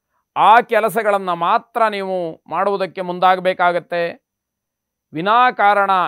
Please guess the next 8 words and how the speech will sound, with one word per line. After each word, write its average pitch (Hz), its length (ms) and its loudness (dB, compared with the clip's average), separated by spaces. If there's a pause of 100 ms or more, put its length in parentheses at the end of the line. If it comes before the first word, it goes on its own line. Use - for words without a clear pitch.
(120)
ಯಾವುದೋ 185 640 0
ಅಪಮಾನವನ್ನೋ 190 1120 -2
ನಷ್ಟವನ್ನೋ 202 840 -2
ಹೊಂದತಕ್ಕಂಥದ್ದು 180 1300 -6 (440)
ಸರಿಯಾಗಿರುವುದಿಲ್ಲ. 190 760 4 (1040)
ಖರ್ಚನ್ನ 247 760 -2
ಸರಿಯಾಗಿ 214 600 2
ಗಮನಿಸಿ 190 880 -2